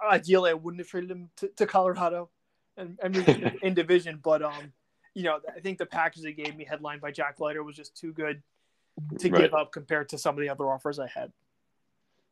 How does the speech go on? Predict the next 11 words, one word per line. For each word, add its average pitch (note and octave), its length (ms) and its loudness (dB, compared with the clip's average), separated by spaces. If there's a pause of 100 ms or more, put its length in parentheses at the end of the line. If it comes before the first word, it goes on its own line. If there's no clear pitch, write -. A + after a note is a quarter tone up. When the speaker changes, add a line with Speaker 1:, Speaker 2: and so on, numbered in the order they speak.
(560)
Speaker 2:
Right. - 220 -2 (2000)
Yeah, G2 320 10
no, F#2+ 260 8
uh, E2 460 8 (1120)
definitely. F#2+ 680 0
I G#2+ 100 2
mean, G2 220 2
I, - 380 -4
I G2 40 2
think G2+ 200 0
that's, - 360 -2